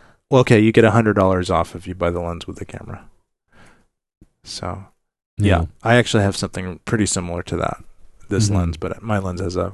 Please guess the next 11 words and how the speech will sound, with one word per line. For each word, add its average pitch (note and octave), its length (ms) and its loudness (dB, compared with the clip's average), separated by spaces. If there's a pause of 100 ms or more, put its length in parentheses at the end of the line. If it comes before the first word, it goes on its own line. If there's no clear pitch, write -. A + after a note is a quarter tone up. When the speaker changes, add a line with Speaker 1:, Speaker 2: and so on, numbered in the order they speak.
Speaker 1:
wider F2+ 380 -2
range. F2+ 200 -6
I - 40 -4
think A#2 160 -4
mine's, F#2+ 280 -6
like, E2+ 160 -4
eighteen F#2 280 -8
to E2+ 60 -8
two - 220 -12
hundred. F2 400 -10 (460)
Speaker 2:
Yeah. G2+ 260 4